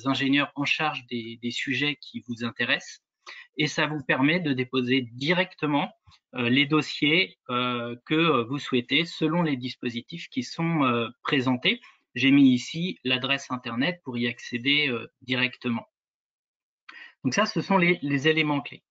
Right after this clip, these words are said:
Euh, ensuite, ce qu'il faut bien avoir en tête, euh, c'est que vous avez des accès spécifiques. Euh, en fonction de votre, euh, de, de ce que vous êtes, une collectivité, une entreprise, également, euh, le grand public, mais j'en parlerai pas,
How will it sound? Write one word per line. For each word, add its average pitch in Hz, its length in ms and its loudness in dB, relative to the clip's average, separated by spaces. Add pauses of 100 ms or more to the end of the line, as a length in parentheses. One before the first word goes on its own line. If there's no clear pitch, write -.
(480)
Euh, 135 200 -2 (440)
ensuite, 214 360 0
ce - 40 -18
qu'il 156 120 -8
faut 151 120 -2
bien 147 280 2
avoir 165 300 4
en 151 120 -2
tête, 175 400 0 (300)
euh, 135 440 2
c'est 165 320 -6
que 160 100 -4
vous 135 220 -6 (340)
avez 143 220 2
des 139 180 -2
accès 147 220 -2
spécifiques. - 800 -6 (420)
Euh, 123 300 -4
en 156 120 -4
fonction 185 560 2
de 165 100 2
votre, 135 420 -2
euh, 123 840 -2
de, 127 220 -4
de 127 160 -2
ce 131 80 -4
que 143 80 0
vous 135 240 2
êtes, 196 220 2
une 127 240 -2
collectivité, 143 720 0
une 190 180 4
entreprise, 156 720 0 (600)
également, 151 680 2
euh, 120 140 0
le 131 140 0
grand 139 180 2
public, 143 500 -4
mais 131 80 0
j'en 120 140 -4
parlerai 123 480 -6
pas, 175 320 2